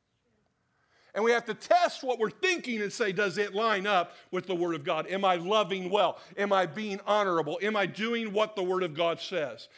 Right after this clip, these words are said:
And if not, then I have to renew my mind to the thinking and to what the Word of God says. That's called transformation. The renewal of your mind from stinking thinking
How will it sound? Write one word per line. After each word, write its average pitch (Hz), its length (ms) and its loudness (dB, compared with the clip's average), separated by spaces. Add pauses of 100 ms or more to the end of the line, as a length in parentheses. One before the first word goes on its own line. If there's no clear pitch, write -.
(140)
And 190 160 0
if 175 180 -4
not, 247 480 2 (200)
then 214 160 2
I 202 100 2
have 196 220 2
to 190 100 0
renew 220 540 0
my 226 260 2
mind 214 440 2
to 214 120 -6
the 185 100 0
thinking 202 680 -4 (560)
and 196 240 -2
to 220 160 -2
what 214 380 -2
the 190 80 0
Word 190 180 4
of 165 100 -6
God 156 220 -4
says. - 580 -4
That's - 520 -2
called 170 380 2
transformation. 170 920 0 (1300)
The 143 100 -10
renewal 185 640 2
of 170 120 -2
your 160 160 -2
mind 147 340 -4 (2000)
from 95 160 -18
stinking 113 440 -16
thinking 95 320 -20